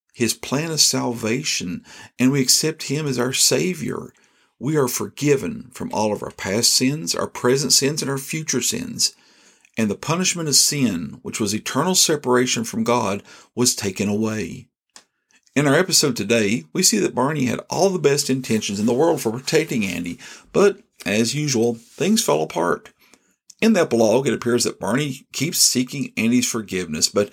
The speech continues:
Andy tells him that, you know, he's already forgiven and that all of it has been forgotten. When Otis comes in and starts talking about it, Barney quickly tells him how everything's forgiven and it's been forgotten.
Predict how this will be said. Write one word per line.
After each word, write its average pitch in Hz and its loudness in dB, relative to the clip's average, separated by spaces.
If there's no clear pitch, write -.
Andy 139 2
tells 131 2
him 131 2
that, 117 0
you 117 0
know, 123 6
he's 160 2
already 175 2
forgiven 156 -2
and 120 0
that - 0
all 165 2
of 160 2
it 160 -2
has 143 -2
been 127 2
forgotten. - -6
When 104 0
Otis 190 4
comes 117 2
in 127 2
and 101 -2
starts 104 0
talking 131 0
about 101 0
it, - -4
Barney 131 0
quickly 135 0
tells 160 4
him 110 0
how - -6
everything's 143 0
forgiven 131 2
and 95 -6
it's - -4
been 104 0
forgotten. 131 0